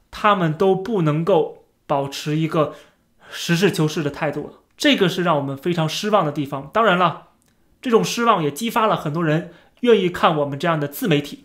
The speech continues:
当然，这个自媒体也有分很多很多的类别啊。那么我这个自媒体可能就是，呃，能够帮大家去，啊，这个取其精华，去其糟粕，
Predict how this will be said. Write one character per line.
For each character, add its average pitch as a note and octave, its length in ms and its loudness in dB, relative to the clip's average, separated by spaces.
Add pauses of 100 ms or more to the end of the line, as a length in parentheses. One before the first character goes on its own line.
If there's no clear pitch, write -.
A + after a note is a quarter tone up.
(140)
当 F#3+ 120 4
然， G3 100 4
这 G3+ 80 2
个 F#3+ 60 4
自 G3+ 160 -2
媒 F#3+ 100 2
体 F3 160 -2
也 D#3 60 0
有 D3+ 100 0
分 F#3+ 180 -2
很 D#3 220 -2
多 F#3+ 80 0
很 E3 180 -2
多 E3 80 0
的 F3+ 80 -2
类 G#3+ 160 6
别 C#3+ 180 0
啊。 C#3+ 160 -2 (340)
那 G3+ 80 -4
么 F#3 380 0
我 E3+ 200 4
这 C4 60 4
个 D4 80 4
自 D4+ 100 4
媒 G3 140 6
体 F3 160 -2
可 D3 120 -2
能 D3 120 -2
就 F3 120 0
是， D3+ 240 -4 (520)
呃， E3+ 220 -10
能 F3+ 280 2
够 A3 460 0 (260)
帮 C4+ 260 4
大 - 220 -2
家 F3+ 240 -2
去， F3+ 400 -8 (960)
啊， - 260 -18
这 D#3+ 100 -6
个 D3 240 -4
取 D#3 360 -4
其 F#3 160 -4
精 A3 180 -2
华， D#3+ 240 0
去 D#3 240 -6
其 D#3+ 100 0
糟 E3+ 160 2
粕， E3+ 320 -8